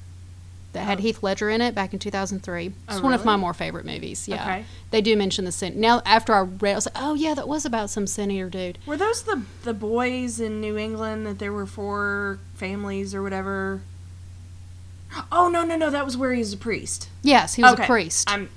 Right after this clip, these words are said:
Speaker 2: mixing movies up.
Speaker 1: It's okay. No, he was a priest,
Speaker 2: I, I was like, "I didn't
Speaker 1: and,
Speaker 2: think Heath
Speaker 1: um,
Speaker 2: Ledger was in that one."
Speaker 1: the sa-, I think it was the same woman from Knight's Tale who played
Speaker 2: <gasps> Oh,
Speaker 1: Jocelyn in
Speaker 2: yeah.
Speaker 1: Knight's Tale. She was in this movie,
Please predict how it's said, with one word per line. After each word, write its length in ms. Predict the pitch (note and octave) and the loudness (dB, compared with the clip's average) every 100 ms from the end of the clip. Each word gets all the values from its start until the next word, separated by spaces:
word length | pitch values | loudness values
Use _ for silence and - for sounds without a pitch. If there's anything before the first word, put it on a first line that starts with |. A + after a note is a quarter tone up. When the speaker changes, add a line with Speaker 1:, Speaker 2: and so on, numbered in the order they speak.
| - - | -18 -12
Speaker 2:
mixing 400 | G3 F#3 - D#3 | -8 -8 -6 -6
movies 340 | D#3 C#3+ A#2+ - | -6 -8 -8 -6
up. 200 | F2 - | -8 -8
Speaker 1:
It's 100 | - | -8
okay. 260 | G3+ - - | -8 -6 -6
No, 120 | G3 | 0
he 120 | G3+ | 2
was 100 | B3 | 4
a 60 | B3+ | 2
priest, 600 | - A#3+ A#3 G#3+ - G3+ | 0 2 4 2 0 2
Speaker 2:
I, 40 | |
I 20 | A#3 | 2
was 120 | A#3 | 2
like, 100 | - | 2
"I 40 | F#3 | 2
didn't 40 | F#3 | 2
Speaker 1:
and, 60 | F#3 | 0
Speaker 2:
think 120 | - | 0
Heath 100 | F#3 | 4
Speaker 1:
um, 160 | F3+ | 4
Speaker 2:
Ledger 220 | G3 F3+ F3+ | 2 0 -4
was 160 | E3 | -6
in 80 | F3 | -8
that 200 | E3 C3+ | -8 -6
one." 100 | E3+ | 4
Speaker 1:
the 100 | A#3+ | 4
sa-, 240 | - C#4 | 4 4
I 40 | C4 | 4
think 140 | G4+ | 4
it 20 | G#4 | 4
was 100 | - | 2
the 80 | A3 | 0
same 300 | - B3+ A#3+ | 2 4 6
woman 300 | B3 A#3+ G#3+ | 6 4 2
from 380 | - G#3+ G3 | 0 2 2
Knight's 320 | F#3+ G#3 G#3 - | 2 0 0 -2
Tale 460 | G#3+ G3+ G#3+ A3+ - - - - - - - - | 0 2 2 0 -4 -16 -16 -16 -14 -12 -10 -2
who 80 | B3 | 0
played 200 | - B3 | 4 10
Speaker 2:
<gasps> 20 | |
Oh, 20 | |
Speaker 1:
Jocelyn 360 | D4+ D#4 D#4 A#3+ | 12 12 10 8
in 40 | |
Speaker 2:
yeah. 60 | G#3+ | 8
Speaker 1:
Knight's 160 | C#4 C4+ | 6 6
Tale. 120 | A3+ | 4
She 160 | - A#3 | 4 2
was 120 | A3 | 2
in 100 | A3+ | 2
this 160 | A3 | 2
movie, 120 | - | 2